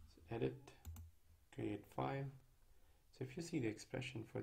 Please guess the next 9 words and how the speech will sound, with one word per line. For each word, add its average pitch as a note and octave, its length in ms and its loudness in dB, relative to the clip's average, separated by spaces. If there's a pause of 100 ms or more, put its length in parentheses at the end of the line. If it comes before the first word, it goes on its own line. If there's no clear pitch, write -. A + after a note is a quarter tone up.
this D#3 260 2
one, G#2 320 0 (180)
it's - 440 -6 (360)
trigger C#3 260 2
body, B2 480 4 (280)
file, A2+ 320 2 (180)
content G#2+ 440 -2 (100)
bytes, - 360 -6 (360)
bytes. - 460 -6